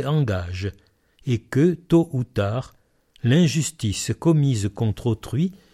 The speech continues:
finit par se retourner contre son auteur. En politique comme dans la vie, semer la discorde ou l'injustice ne peut qu'engendrer des conséquences,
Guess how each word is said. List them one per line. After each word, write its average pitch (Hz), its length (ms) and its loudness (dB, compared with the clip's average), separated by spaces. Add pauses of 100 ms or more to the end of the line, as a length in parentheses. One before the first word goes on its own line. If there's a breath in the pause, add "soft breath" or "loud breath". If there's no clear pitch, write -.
(280 soft breath)
finit 170 480 4
par 107 200 -2
se - 140 -2
retourner 151 520 0
contre 156 280 -2
son 127 280 0
auteur. 92 600 -4 (840)
En 113 160 0
politique 147 680 0
comme 117 260 -2
dans 127 160 0
la 104 180 2
vie, 143 300 0 (580)
semer 160 580 2
la 123 140 0
discorde 104 720 -2
ou 113 120 -6
l'injustice 135 920 -2 (600 soft breath)
ne 131 180 6
peut 196 260 4
qu'engendrer 135 720 0
des 95 100 -2
conséquences, 101 920 -2